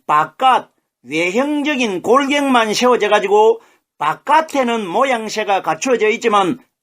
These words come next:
안에 내부를 아직까지 건설하는 데는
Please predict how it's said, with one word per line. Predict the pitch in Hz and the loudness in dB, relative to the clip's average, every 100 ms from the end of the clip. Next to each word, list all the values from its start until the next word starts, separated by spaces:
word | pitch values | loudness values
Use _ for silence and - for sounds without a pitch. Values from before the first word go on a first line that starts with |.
| - | -6
안에 | 262 294 240 143 - | 0 0 0 -2 -6
내부를 | - 151 175 196 208 277 285 277 | -10 -4 -2 -2 -2 -2 0 2
아직까지 | - 247 240 240 233 226 247 - _ _ _ - | 2 0 0 0 0 0 -2 -6 _ _ _ -6
건설하는 | 180 202 202 254 262 233 254 262 247 | -2 0 2 2 2 2 0 0 0
데는 | 226 220 240 180 | 0 2 2 0